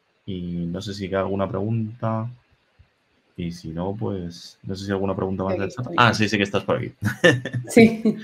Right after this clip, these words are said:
Speaker 1: Pues ya cerrando.
Speaker 2: Vale, pues nada, muchísimas gracias a todos, sobre todo a Carlos, Nacho, José Miguel, por participar en el webinar. Eh, muchas gracias también a todos por asistir. Si tenéis alguna duda más, podéis escribirnos por correo y contestaremos lo antes posible.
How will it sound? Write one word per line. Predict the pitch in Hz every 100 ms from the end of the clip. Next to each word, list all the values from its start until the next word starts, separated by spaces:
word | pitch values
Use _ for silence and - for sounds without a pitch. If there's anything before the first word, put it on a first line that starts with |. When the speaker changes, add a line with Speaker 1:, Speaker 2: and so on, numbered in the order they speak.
| - - - - - - - -
Speaker 1:
Pues | - 110 107
ya | 107 101
cerrando. | 95 90 85 - - - _ - - -
Speaker 2:
Vale, | 190 175 170 170
pues | 202 185 185 180
nada, | 190 185
muchísimas | 190 185 202 220 220
gracias | 208 208 202
a | 180
todos, | 190 202 247 254
sobre | 208 190
todo | 190 190
a | 185
Carlos, | 185 202 202 202 202
Nacho, | 190 - 208
José | 202 202
Miguel, | 185 180 180 202 247 - - - - -
por | - 202
participar | 190 196 190 190
en | 190
el | 190
webinar. | 185 185 202 220 247 -
Eh, | 202
muchas | 196 190 208
gracias | 208 208
también | 208 202
a | 190
todos | 190 185
por | -
asistir. | 196 190 175 - 208 262 - _ _ _ -
Si | 226
tenéis | 202 196 214
alguna | 208 214
duda | 202 196
más, | 190 185 247 -
podéis | 196 180 185
escribirnos | 196 196 185 185
por | - 190
correo | 185 180 185 202
y | 196
contestaremos | 180 175 180 180 175
lo | 175
antes | 170 175
posible. | - - 175 202 262